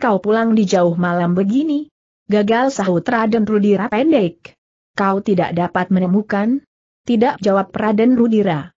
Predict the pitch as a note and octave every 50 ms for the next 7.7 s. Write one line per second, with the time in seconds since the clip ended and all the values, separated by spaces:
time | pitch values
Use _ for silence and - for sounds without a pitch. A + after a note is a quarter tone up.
0 | _ _ _ _ _ _ _ - A3+ A3+ B3 A3+ G#3+ - - C4+ C#4 C#4 - A#3
1 | A3+ A3 A3 G3+ G3+ G#3 G3+ G3 G3 F#3+ G3 F#3+ G3 G#3+ A3+ A#3 A#3+ C4 C4 C4
2 | C4 C4 B3 B3 G3 G3 G3+ G#3 G#3+ G#3+ A3+ A#3+ A#3+ - _ _ _ - F#3 F#3
3 | - B3 A#3+ A#3+ A3+ G#3 G3 G3 G3 G3 F#3 F#3 - - A#3+ A3 A3 A3+ G#3 G3
4 | G3 F#3 F#3 - A#3 B3 A#3 - D4 D4+ B3 B3+ A#3+ A3 A3+ A3 A3 A3+ B3 C#4
5 | D#4 C#4+ A3 G3+ G3 F#3 G3 F#3 F#3 G3 G#3+ A3 A#3+ B3 B3 B3 - G3+ G3+ G3
6 | F3+ E3+ E3 D#3+ - G#3+ G3+ F#3 F3 - F3+ F3+ - _ - A3+ A3 G#3+ A3 A#3
7 | A3+ G#3 F#3+ F3+ D#3+ D#3 D3+ D3+ D#3 D3+ C#3+ C3+ C3+ C#3+